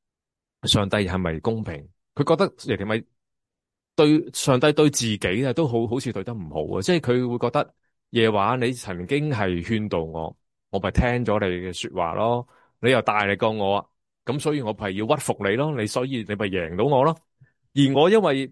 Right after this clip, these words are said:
俾你咁樣樣嚟到去夾硬嚟，就，就，就贏咗我，我就成為笑話啊。當我要傳遞你嘅說話嘅時候，我成為笑話啊。我，我，我，我話俾人聽嚟緊有審判，啲人就將嗰啲審判嘅說話改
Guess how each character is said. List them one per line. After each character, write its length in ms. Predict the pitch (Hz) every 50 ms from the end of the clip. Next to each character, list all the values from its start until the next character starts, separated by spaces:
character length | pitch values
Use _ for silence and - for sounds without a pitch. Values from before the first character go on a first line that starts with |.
| _ -
俾 160 | 117 127 170
你 260 | 180 165 143 139 139 - _
咁 100 | - 127
樣 140 | 143 170 180
樣 240 | 160 139 127 143 151
嚟 100 | 123 101 92
到 80 | 117
去 80 | 110 120
夾 240 | 113 - 117 120 117
硬 240 | 120 113 127 143 135
嚟， 240 | 98 80 76 - _ _ _ _ _ _ _ _ _
就， 380 | - 117 110 107 110 110 110
就， 340 | 104 - 113 107 107 107 107
就 520 | 95 - 110 107 104 104 104 107 113 - _ _ _ _ _
贏 300 | - 120 110 92 90 98
咗 140 | 101 113 131
我， 340 | 151 143 110 104 - - _ _ _ _
我 140 | - 123 139
就 100 | 147 127
成 240 | 110 - 110 95 92
為 120 | 85 85 90
笑 220 | - - - 120 117 117 117 107
話 140 | 95 85 80
啊。 240 | 87 107 120 117 110
當 160 | - 208 170
我 140 | 151 131 127
要 100 | 123 123
傳 320 | 123 - - - 90 80
遞 140 | 82 92 95
你 140 | 95 101 101
嘅 100 | 107 107
說 200 | 104 - - 113 - _ _ _
話 200 | - 110 90 87
嘅 120 | 85 101 104
時 160 | - - 101 80
候， 180 | 87 85 80 - _ - - - - - _ -
我 160 | 113 135 151
成 200 | - - 104 92
為 140 | 90 90 90
笑 320 | - - - 117 110 110 104
話 180 | 95 85 87
啊。 240 | 98 117 123 127 120
我， 200 | 110 104 110 120
我， 200 | 113 127 135 127
我， 260 | 135 147 151 143 156
我 40 | 156
話 160 | 147 127 113
俾 100 | - 185
人 140 | 170 123 104
聽 100 | - 156
嚟 120 | 151 110
緊 100 | 85 117 131
有 100 | 131 117
審 260 | - - 98 107 123
判， 240 | 120 120 110 101 90 _ _ _ _ _ _ -
啲 160 | 214 226 156
人 120 | 92 95
就 140 | 185 117 113
將 160 | - 175 180 165
嗰 100 | 151 160
啲 60 | 165
審 140 | - - 120
判 100 | 143 135 139 127
嘅 80 | 113 110
說 160 | - 139 113
話 320 | 101 92 90 90 85 - -
改 100 | -